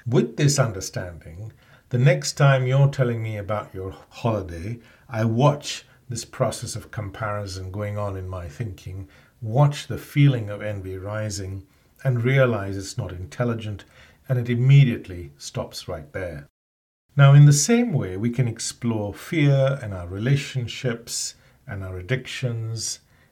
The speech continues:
and so on. But perhaps there's something deeper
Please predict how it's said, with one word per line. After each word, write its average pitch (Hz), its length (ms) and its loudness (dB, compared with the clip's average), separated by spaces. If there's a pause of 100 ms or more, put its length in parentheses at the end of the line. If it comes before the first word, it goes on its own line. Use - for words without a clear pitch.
(140)
and 107 200 -8
so 101 180 -10
on. 95 280 -16 (140)
But - 200 -4
perhaps 202 680 -2 (140)
there's 156 200 0
something 143 720 2
deeper 110 580 -8